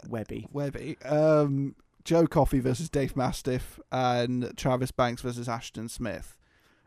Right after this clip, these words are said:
Speaker 2: Um, who do you think would be in the final, let's say? Which two people do you think could be in the final against each other?
Speaker 1: So this is the final for the,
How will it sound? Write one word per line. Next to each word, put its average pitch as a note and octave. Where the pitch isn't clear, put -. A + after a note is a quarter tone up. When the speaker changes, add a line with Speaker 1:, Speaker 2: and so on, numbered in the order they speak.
Speaker 2:
Um, B2
who E3+
do D#3
you D#3
think B2
would A#2+
be A#2+
in A2+
the G#2+
final, -
let's -
say? F2+
Which C3+
two B2+
people G#2
do G2+
you G#2
think G2
could -
be A2
in G2
the G2+
final G2
against -
each -
other? -
Speaker 1:
So C3+
this C3+
is C3+
the A#2+
final B2
for A2
the, A2